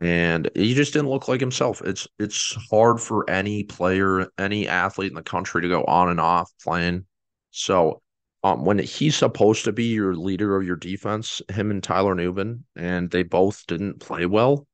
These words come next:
it's just a tough thing to ask. Uh, redshirt freshman Coleman Bryson played his most snaps of the season with sixty-three. Um, he looked pretty solid. Um,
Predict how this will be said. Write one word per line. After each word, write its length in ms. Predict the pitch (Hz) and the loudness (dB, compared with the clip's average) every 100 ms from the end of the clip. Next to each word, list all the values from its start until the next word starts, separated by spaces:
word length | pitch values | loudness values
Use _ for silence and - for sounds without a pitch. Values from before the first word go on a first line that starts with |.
| _ | _
it's 220 | 85 92 | -14 -8
just 280 | - 113 - | -2 -2 -2
a 80 | 104 | -4
tough 260 | - 104 | -2 -2
thing 260 | - 110 104 | -2 -4 -2
to 40 | |
ask. 560 | 92 92 85 85 - - _ _ _ _ _ _ | 0 0 -2 -8 -12 -14 _ _ _ _ _ _
Uh, 280 | - 85 78 76 _ _ | 0 2 2 -2 _ _
redshirt 360 | 82 85 - 90 | -6 -4 -6 -4
freshman 380 | 90 90 92 | -2 -2 -6
Coleman 360 | 85 98 98 85 | -6 -2 -2 -2
Bryson 560 | 71 73 95 - 104 98 | -4 -2 -2 -2 -4 -2
played 260 | - 92 | 0 0
his 320 | 90 95 90 | 0 -2 -4
most 320 | - 85 87 - | -4 -4 -4 -4
snaps 380 | 80 85 - | -2 -2 -4
of 60 | 82 | -6
the 60 | 85 | -6
season 460 | - 92 92 85 | -6 -6 -6 -6
with 300 | 73 78 - - - | -4 -6 -6 -8 -8
sixty-three. 1200 | - - 123 - - 98 - 92 117 143 147 147 - _ _ _ _ _ - | -6 -4 -4 -4 -6 -6 -6 -2 2 2 2 -2 -6 _ _ _ _ _ -4
Um, 220 | 76 80 | -4 0
he 100 | 82 | 0
looked 380 | 101 175 190 - | 2 0 -2 -12
pretty 560 | - 85 87 95 90 - _ _ | -6 -2 0 0 -6 -14 _ _
solid. 680 | - 73 80 85 82 78 - - | -6 0 0 0 -4 -8 -18 -8
Um, 380 | 78 78 76 | -4 -2 -4